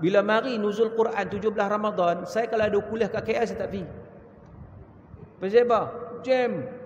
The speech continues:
Orang Selangor cuti, K L tak cuti. Jadi orang Selangor turun pergi,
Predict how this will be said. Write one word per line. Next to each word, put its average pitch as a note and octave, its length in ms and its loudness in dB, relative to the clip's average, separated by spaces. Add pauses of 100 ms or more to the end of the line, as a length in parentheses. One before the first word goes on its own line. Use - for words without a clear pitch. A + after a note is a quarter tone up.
(400)
Orang G3+ 240 0
Selangor C4 320 2
cuti, E3+ 480 -2
K - 80 -8
L C4 240 4
tak - 160 -2
cuti. D#3 460 -2
Jadi A3+ 260 2
orang A#3 240 6
Selangor B3 400 0
turun C#4+ 480 4
pergi, C#4+ 400 -2